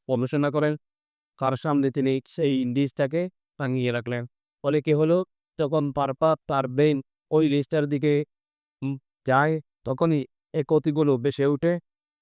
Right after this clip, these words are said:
এর ফলে ক্ষতিগুলো দেখে তিনি, তার মধ্যে অনুশোচনা বোধ জাগ্রত হয়।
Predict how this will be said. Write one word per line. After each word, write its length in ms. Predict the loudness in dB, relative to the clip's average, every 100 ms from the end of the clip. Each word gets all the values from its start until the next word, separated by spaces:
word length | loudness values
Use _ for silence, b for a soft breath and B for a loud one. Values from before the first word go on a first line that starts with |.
| -2
এর 180 | 0 2
ফলে 220 | 2 0
ক্ষতিগুলো 440 | 0 0 0 0 0
দেখে 320 | 0 -2 -2 -4 -8 _ -4
তিনি, 360 | 0 2 2 -2 _
তার 180 | -2 -2
মধ্যে 220 | -2 -2
অনুশোচনা 500 | -2 -2 -6 -6 -6
বোধ 140 | -6 -6
জাগ্রত 360 | -8 -4 -4 -2
হয়। 220 | -2 -4